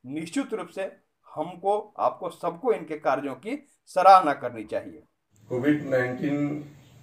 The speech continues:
Speaker 2: को लेकर आज lockdown थ्री लगा हुआ है, जिसे महदैया जेल के पास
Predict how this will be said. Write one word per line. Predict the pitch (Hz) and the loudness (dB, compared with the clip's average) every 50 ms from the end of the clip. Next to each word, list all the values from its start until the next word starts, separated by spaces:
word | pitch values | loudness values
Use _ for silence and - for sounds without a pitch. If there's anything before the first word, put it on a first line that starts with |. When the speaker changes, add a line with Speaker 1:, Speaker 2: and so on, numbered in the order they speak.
| - - - - - - - | -20 -20 -20 -20 -20 -12 -8
Speaker 2:
को | 120 | -6
लेकर | 113 117 127 127 131 139 143 143 139 - - - - - - - - - - - - - - - - - 107 | -2 -2 -2 0 2 2 2 2 2 -2 -8 -12 -16 -20 -20 -20 -20 -20 -20 -20 -20 -20 -20 -20 -14 -6 -2
आज | 113 123 123 123 113 | 0 0 0 -2 -6
lockdown | 117 120 127 123 - - 127 127 131 143 147 147 - - - - - - - - - - - - - | -2 0 0 0 2 4 6 6 6 6 2 -2 -4 -8 -12 -18 -20 -20 -20 -20 -20 -20 -20 -18 -10
थ्री | 123 127 135 | -8 -6 -2
लगा | 123 123 123 123 135 | 2 2 4 6 6
हुआ | 131 127 127 120 120 113 | 6 6 6 4 4 4
है, | 110 110 110 113 - - - - - - - - - - - - - - - - - - - - - - - - - - - - | 4 2 2 0 0 -2 -8 -16 -20 -20 -20 -20 -20 -20 -20 -20 -20 -20 -20 -20 -20 -20 -20 -20 -20 -20 -20 -20 -20 -20 -20 -12
जिसे | - - - 127 127 127 131 131 131 - - - - - - - - - - - - - - - - - - - - - - - - 107 | -12 -10 -6 -2 0 0 0 0 -2 -4 -8 -16 -20 -20 -20 -20 -20 -20 -20 -16 -16 -16 -16 -16 -20 -20 -20 -20 -20 -20 -20 -16 -10 -6
महदैया | 107 110 113 104 - 123 123 123 135 139 143 143 139 127 - - - - - - - - - - - - - - - - | -4 -2 -2 -2 -2 -2 0 4 8 8 8 8 8 4 0 -4 -10 -18 -20 -20 -20 -20 -20 -20 -20 -20 -20 -20 -18 -16
जेल | 104 101 107 127 135 131 123 | -14 -6 -2 -2 -2 -2 -2
के | 127 127 104 | -6 -8 -2
पास | - 127 123 123 120 - - - - | 0 0 2 2 0 -4 -8 -16 -20